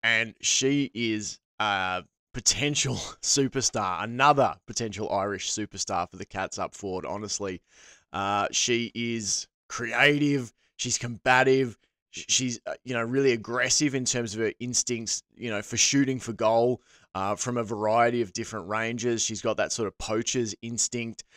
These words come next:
uh, inside attack. A-, and also, I s-, I think the vision,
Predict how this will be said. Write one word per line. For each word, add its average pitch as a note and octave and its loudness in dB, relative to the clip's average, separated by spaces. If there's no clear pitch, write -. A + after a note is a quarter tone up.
uh, G2 -4
inside A2+ 0
attack. A2+ 2
A-, E3 2
and D#3+ 6
also, E3+ 8
I D3 10
s-, - 0
I B2+ 2
think C3 -4
the B2+ -4
vision, A#2 -2